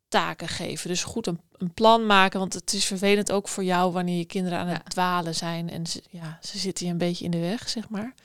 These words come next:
Speaker 2: Ja.
Speaker 1: Dat is voor jezelf ook stressverhogend. Wat je bijvoorbeeld ook kunt doen is, eh, verhuisdozen, eh, neerzetten met stiften of verf en de kinderen erop laten tekenen. Zodat
Speaker 2: Leuk.
Speaker 1: het, ehm, ja, duidelijk herkenbaar hun verhuisdozen zijn.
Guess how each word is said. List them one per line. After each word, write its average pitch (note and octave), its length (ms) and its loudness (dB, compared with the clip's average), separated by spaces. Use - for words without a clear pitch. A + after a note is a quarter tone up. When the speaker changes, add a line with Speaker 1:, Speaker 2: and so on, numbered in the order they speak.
Speaker 2:
Ja. F3+ 80 -18
Speaker 1:
Dat F3 100 -6
is - 60 -2
voor F3+ 120 -2
jezelf F3 320 0
ook F3 100 -6
stressverhogend. F3+ 800 -4
Wat A#3+ 180 6
je - 60 0
bijvoorbeeld A#3+ 340 4
ook B3+ 80 4
kunt A#3 140 4
doen A3+ 180 4
is, G#3 220 4
eh, G3 200 6
verhuisdozen, G3+ 880 4
eh, F#3 180 2
neerzetten G#3 540 2
met F3+ 200 -2
stiften - 420 2
of - 120 -2
verf A3 380 4
en G3+ 300 0
de G#3+ 60 -2
kinderen G#3 440 0
erop - 360 -4
laten F#3 380 0
tekenen. G#3 420 0
Zodat G3+ 280 2
Speaker 2:
Leuk. F3 100 2
Speaker 1:
het, F#3+ 200 0
ehm, F#3 480 2
ja, E3+ 340 0
duidelijk G#3 360 6
herkenbaar G3 580 2
hun G3+ 300 2
verhuisdozen G3 720 2
zijn. F3 280 -4